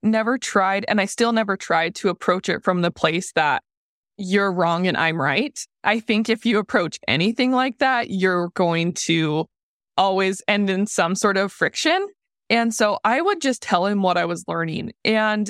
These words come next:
the reason I read Quiet in the first place is I have four sisters that are all self-identified introverts. They really love the introvert identity. And so I'm kind of the outlier in my family.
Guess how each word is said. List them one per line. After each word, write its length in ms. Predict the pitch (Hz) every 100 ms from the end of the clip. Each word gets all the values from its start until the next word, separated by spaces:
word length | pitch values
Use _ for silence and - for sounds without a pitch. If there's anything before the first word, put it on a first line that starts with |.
| -
the 160 | 214 214
reason 340 | 247 311 330
I 80 | 247
read 320 | 190 196 196
Quiet 400 | - 180 175 185
in 140 | 196 180
the 100 | 180
first 420 | - 160 - -
place 300 | 214 226 -
is 120 | 220 220
I 120 | 262
have 280 | 269 240 208
four 300 | - 185 185
sisters 600 | - 175 - 117 113 -
that 140 | 156
are 160 | 143 -
all 380 | 151 156 165 _ _ _ _
self-identified 840 | - 208 208 190 180 190 - 160 -
introverts. 640 | 170 - 165 - - - -
They 200 | 180 160
really 480 | 156 170 196 196 185
love 380 | 180 170 165 175
the 140 | 160
introvert 400 | - 185 190 190
identity. 580 | 180 185 185 180 175 175
And 140 | 185 196
so 160 | 185
I'm 220 | - 240 277
kind 260 | 254 233
of 120 | 254
the 100 | 226 -
outlier 580 | 165 156 262 277 311 320
in 160 | 320
my 160 | 311 311
family. 720 | - 196 208 285 349 381 403